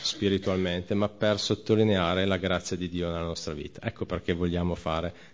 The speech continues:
delle esperienze. Terzo presupposto,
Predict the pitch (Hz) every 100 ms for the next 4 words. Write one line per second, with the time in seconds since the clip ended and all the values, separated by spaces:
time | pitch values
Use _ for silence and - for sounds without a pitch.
0 | - 90 82 82 82 - 85 76 73 76
1 | - - - - - - - - - -
2 | - - - - - - - - - -
3 | 139 135 127 127 113 131 - 92 - -
4 | 143